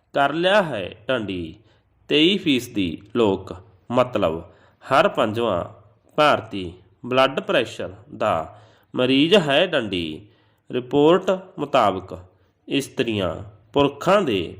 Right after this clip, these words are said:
ਮੁਕਾਬਲੇ ਜ਼ਿਆਦਾ ਬਿਮਾਰ ਹਨ। ਡੰਡੀ, ਪੰਤਾਲੀ ਫੀਸਦੀ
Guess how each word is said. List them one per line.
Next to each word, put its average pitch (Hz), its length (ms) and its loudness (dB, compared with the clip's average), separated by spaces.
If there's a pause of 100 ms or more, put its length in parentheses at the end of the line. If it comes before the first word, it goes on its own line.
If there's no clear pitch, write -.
(120)
ਮੁਕਾਬਲੇ 104 600 0 (300)
ਜ਼ਿਆਦਾ 104 460 0 (520)
ਬਿਮਾਰ 139 440 4
ਹਨ। 147 400 -2
ਡੰਡੀ, 101 480 -4 (500)
ਪੰਤਾਲੀ 139 520 4
ਫੀਸਦੀ 107 600 -6